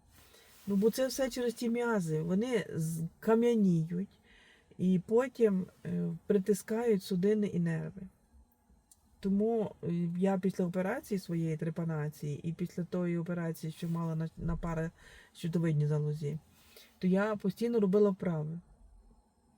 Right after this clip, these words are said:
А тепер, е, деколи, м, ну, я вже менше роблю вправи, так? Але ходжу кожен тиждень, раз в тиждень на масаж, обов'язково.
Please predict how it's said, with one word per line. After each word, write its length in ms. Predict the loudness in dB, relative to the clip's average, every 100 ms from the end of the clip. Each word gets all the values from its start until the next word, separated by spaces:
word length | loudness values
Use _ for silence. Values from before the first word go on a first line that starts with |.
| _ _ -6
А 100 | -2
тепер, 420 | 0 2 0 -4 -16 _ _ _ _ _ _ _ _ -6
е, 100 | 0
деколи, 600 | 6 6 6 2 4 2 -2 -10 -20 -10
м, 680 | -6 -2 -2 -2 -2 -2 -4 -10 _
ну, 80 | 2
я 120 | 2
вже 120 | 4
менше 320 | 2 2 0 0
роблю 260 | 0 -2
вправи, 420 | -4 -4 -4 -4 -4
так? 200 | -8 -8 -14 -20 -20 -18
Але 240 | -2 0 2
ходжу 340 | 2 4 4 8
кожен 320 | 8 8 4
тиждень, 400 | 2 0 -2 -2
раз 200 | -2 -2
в 40 |
тиждень 380 | -2 -4 -2 0
на 80 | 0
масаж, 500 | -2 -4 -6 -6 -6
обов'язково. 640 | -4 -4 -6 -6 -6 -8